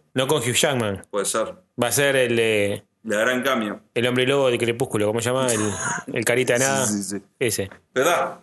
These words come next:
Speaker 2: Eso, en conclusión, yo le quiero dar un cuatro con dos.
Speaker 1: Apa, ¿más que yo?
Speaker 2: Sí, más que vos. O sea, la, la disfruté bastante.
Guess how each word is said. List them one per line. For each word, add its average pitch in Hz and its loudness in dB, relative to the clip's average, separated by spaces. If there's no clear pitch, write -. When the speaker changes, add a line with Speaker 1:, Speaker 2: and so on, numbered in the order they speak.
Speaker 2:
Eso, 123 0
en 117 0
conclusión, 135 0
yo 170 2
le 185 2
quiero 180 2
dar 160 2
un 135 -2
cuatro 123 0
con 104 -4
dos. 95 -6
Speaker 1:
Apa, 208 0
¿más 165 -2
que - -2
yo? 190 2
Speaker 2:
Sí, 107 -6
más 107 -8
que 110 -12
vos. 95 -6
O - -20
sea, 107 -2
la, 107 0
la 110 0
disfruté 113 -2
bastante. 156 -2